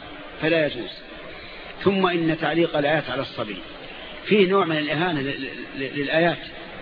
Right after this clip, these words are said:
لماذا؟ لأن الصبي يدخل الخلاء،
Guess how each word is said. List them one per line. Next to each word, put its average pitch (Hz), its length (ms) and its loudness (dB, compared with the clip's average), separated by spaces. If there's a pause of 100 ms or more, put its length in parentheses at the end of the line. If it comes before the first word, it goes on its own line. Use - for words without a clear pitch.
(640)
لماذا؟ 165 460 4 (1700)
لأن 160 180 6
الصبي 180 320 4
يدخل 170 200 0
الخلاء، 131 380 -4